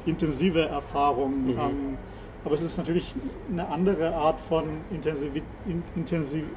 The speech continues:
Speaker 1: Intensität als, ähm, jetzt ein, ein psychologisch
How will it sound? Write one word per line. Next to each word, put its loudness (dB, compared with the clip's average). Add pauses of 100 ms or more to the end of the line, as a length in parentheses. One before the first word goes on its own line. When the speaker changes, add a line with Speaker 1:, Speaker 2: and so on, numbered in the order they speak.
Speaker 1:
Intensität 2
als, 2
ähm, 2 (680)
jetzt 2
ein, 2
ein -2 (1000)
psychologisch 2